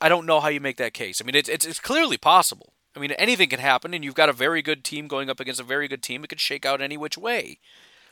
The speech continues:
But just trying to use logical deduction to figure out, to, to make an educated guess, I don't know how you come to a logical conclusion that the Packers end up worse than the Vikings. I just don't. And so, again,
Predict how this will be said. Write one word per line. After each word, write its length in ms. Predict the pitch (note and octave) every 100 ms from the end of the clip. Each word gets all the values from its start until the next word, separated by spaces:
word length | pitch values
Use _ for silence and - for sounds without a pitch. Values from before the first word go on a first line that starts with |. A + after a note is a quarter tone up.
| _
But 120 | F3+ F3
just 200 | B3 -
trying 260 | A#3+ A3+
to 60 | E3+
use 260 | F#3 F3
logical 440 | C#3+ E3 D#3+ D#3 D#3
deduction 520 | B2 C3+ F3 - A2+
to 60 | -
figure 300 | D#3 C3+ B2+
out, 200 | B2+ - _ _ _ _ -
to, 120 | D3+
to 160 | -
make 200 | D#3+ D#3+
an 80 | C#3
educated 480 | D3 C3 C#3 B2+ G#2+
guess, 320 | D#3 D3+ - - - -
I 80 | E3+
don't 160 | F#3+
know 140 | E3+ D#3
how 140 | D#3+
you 180 | E3+ D#3+
come 220 | - D#3
to 140 | D3
a 60 | C3+
logical 520 | A#2+ B2+ D3+ D3 C3+
conclusion 580 | A#2+ A2 D#3 F3 B2+ A2+
that 100 | A#2
the 60 | A2+
Packers 380 | C#3+ C3 B2
end 140 | A#2+ A#2
up 120 | A2+
worse 200 | A2+ -
than 80 | A2
the 60 |
Vikings. 520 | G2+ G2 G2 - - - _ _ _ _ _ _ _ _ _ - -
I 80 | A#2
just 200 | A2 -
don't. 280 | F2+ - - _ _ _ _ _ _
And 140 | G#2+ G2+
so, 200 | A2+ G#2+
again, 320 | G#2+ G2